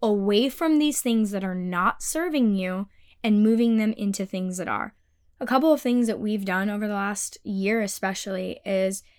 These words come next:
investing in the spiritual academy that we graduated from. It's fifteen hundred dollars, two hundred twenty-two dollars a month for seven months. That's your Starbucks. So it can be afforded. Eric has a life coach, an incredible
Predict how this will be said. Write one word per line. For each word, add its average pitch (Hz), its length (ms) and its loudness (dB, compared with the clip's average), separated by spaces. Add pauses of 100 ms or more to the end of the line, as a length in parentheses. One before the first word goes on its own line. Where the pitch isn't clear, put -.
(140)
investing 208 640 0
in 190 480 -4
the 185 80 -4
spiritual 190 500 -4
academy 269 540 -2
that - 180 -10
we 262 120 -4
graduated 247 520 0
from. 233 320 -2 (340)
It's - 120 -12
fifteen 302 360 -2
hundred 254 180 0
dollars, 190 440 -6 (320)
two 285 160 0
hundred 285 280 0
twenty-two 247 360 0
dollars 233 300 0
a 214 40 0
month 196 240 -2
for 190 140 -12
seven 190 400 -2
months. - 360 -8 (400)
That's 220 320 -2
your 240 120 -2
Starbucks. - 640 -4 (200)
So 214 460 2
it 226 140 -2
can 320 320 4
be 170 140 -4
afforded. - 480 -10 (640)
Eric 240 280 2
has 220 200 0
a 196 60 0
life 190 300 -4
coach, - 440 -6 (100)
an 202 140 0
incredible 190 800 -2